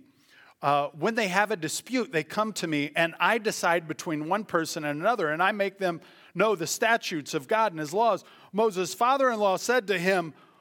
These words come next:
"What, what you are doing is not good. You and the people with you will certainly wear yourselves out, for the thing is too heavy for you. You are not able to do it alone." This is,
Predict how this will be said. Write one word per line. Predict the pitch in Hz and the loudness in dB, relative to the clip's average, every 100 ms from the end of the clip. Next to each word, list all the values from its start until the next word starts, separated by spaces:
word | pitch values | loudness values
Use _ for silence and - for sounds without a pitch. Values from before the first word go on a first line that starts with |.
| _ _ | _ _
"What, | - 247 214 - _ _ _ _ - | -4 -2 -2 -8 _ _ _ _ -10
what | 175 160 | -10 -8
you | 196 | -6
are | 240 | -6
doing | 151 170 262 240 | -2 -2 -2 -4
is | 160 135 | -6 -6
not | 165 170 | -8 -4
good. | 175 262 240 - - _ _ _ _ 135 | 0 0 0 -6 -16 _ _ _ _ -6
You | 175 262 226 | -2 0 0
and | 208 | 0
the | 185 | -2
people | - 240 247 214 185 | -4 -8 -2 0 0
with | 185 262 254 | 0 -2 -2
you | 202 | -4
will | 165 165 | 0 -2
certainly | - - 254 254 208 185 | -2 0 -2 -2 -4 -2
wear | 165 214 226 | 0 2 2
yourselves | 214 160 - 175 160 180 | 0 -2 0 0 0 -2
out, | 185 240 233 - | 0 2 0 -2
for | 185 | -4
the | 165 | -2
thing | - 233 254 214 | -4 -4 -2 -2
is | 151 | -4
too | - - 180 147 | -4 -8 -6 -6
heavy | - 233 262 247 | -2 -2 -2 -4
for | - 175 151 | -4 -2 -2
you. | 143 135 120 104 _ _ _ _ _ _ _ - | -2 -4 -6 -10 _ _ _ _ _ _ _ -6
You | 202 262 | 0 0
are | 226 | 2
not | 208 196 185 | 0 0 0
able | 233 240 214 | 0 0 -2
to | - | -4
do | 156 214 262 | -6 -2 2
it | 240 | 2
alone." | 202 214 254 240 165 120 - _ _ _ _ _ _ | 2 2 2 2 -2 -10 -18 _ _ _ _ _ _
This | - 214 | -4 -4
is, | 202 | -6